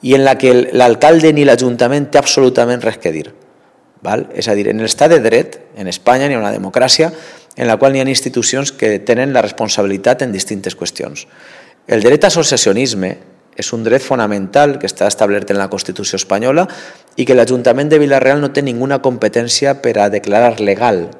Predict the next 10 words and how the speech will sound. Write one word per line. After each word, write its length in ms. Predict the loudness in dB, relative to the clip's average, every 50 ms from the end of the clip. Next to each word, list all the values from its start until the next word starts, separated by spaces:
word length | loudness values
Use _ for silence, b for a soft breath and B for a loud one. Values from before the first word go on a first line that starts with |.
| -20 _ -10
il·legal, 560 | -8 -6 -6 -6 -2 0 0 0 0 0 -4 B B B B B _ -18
vàlida, 640 | -2 0 2 2 4 2 0 0 -2 -2 -6 -8 -8 -10 -8
no 220 | -2 0 0 2
vàlida, 540 | 4 4 2 2 2 -2 -4 -6 -8 -10 -12 -10 -10
ninguna 320 | -8 -6 -4 -4 -4 -4
associació. 400 | -6 -6 -8 -8 -8 -8 -10 -12 -14 -20 _ _ _ _ _ _ _ _ _ _ _ _ 0
Val? 180 | 2 2 2 0 B B B B B B B B
A 140 | 0 0 2 2
partir 320 | 2 2 4 4 4 4
d'ahí, 400 | 6 6 6 4 4 2 -2 -6